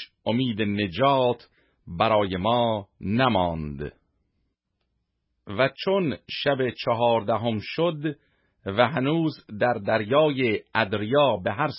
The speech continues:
سو رانده می شدیم، در نصف شب ملاحان گمان بردند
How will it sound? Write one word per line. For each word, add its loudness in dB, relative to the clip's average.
سو -4
رانده 0
می 0
شدیم، -2
در 4
نصف -4
شب -2
ملاحان -2
گمان 2
بردند -2